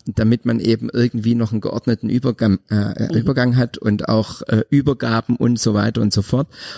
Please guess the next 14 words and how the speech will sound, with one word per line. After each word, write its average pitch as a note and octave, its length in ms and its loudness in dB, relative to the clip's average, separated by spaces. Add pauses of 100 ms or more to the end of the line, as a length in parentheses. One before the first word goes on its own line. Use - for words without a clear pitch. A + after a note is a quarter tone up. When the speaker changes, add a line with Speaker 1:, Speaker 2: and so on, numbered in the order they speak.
(180)
Speaker 1:
Und A2+ 100 0
da A#2 100 2
habe D3+ 140 0
ich C#3+ 120 -4
tatsächlich, D#3+ 800 0 (200)
ich D3 260 2
persönlich A#2+ 500 2
habe G#2 160 0
damals B2 500 0
die G2 120 -2
Luft A#2 280 0
angehalten, A2 540 2
habe G#2+ 140 0
gedacht, G2+ 340 -2